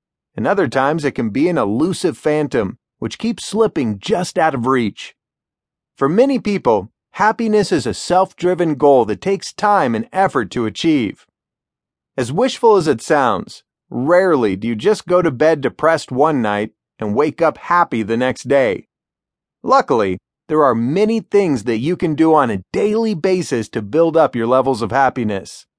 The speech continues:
The longer you work on achieving your goal of being happy, the happier you'll become over time. All of your hard work and dedication will certainly pay off,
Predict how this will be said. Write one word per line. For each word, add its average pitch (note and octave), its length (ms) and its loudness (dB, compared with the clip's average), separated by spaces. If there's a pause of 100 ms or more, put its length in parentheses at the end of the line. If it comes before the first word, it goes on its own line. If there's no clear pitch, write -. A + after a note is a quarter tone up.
(640)
The B2 120 2
longer B3 320 4
you G3 160 0
work E3+ 320 2
on C#3 140 2
achieving F#3+ 500 -4
your F3 160 0
goal D3+ 320 4
of A#2+ 100 -4
being D3 220 -2
happy, D3 540 -2 (340)
the G#2 160 -6
happier F3+ 640 0
you'll C#3 240 2
become D#3+ 500 0
over B2 220 2
time. B2+ 500 0 (840)
All B3+ 240 2
of G3 140 0
your C3+ 140 0
hard F#3+ 340 2
work F#3 300 0
and B2+ 180 -2
dedication D#3+ 800 -2 (100)
will E3 240 -4
certainly E3+ 600 -2
pay D3 280 0
off, B2 440 2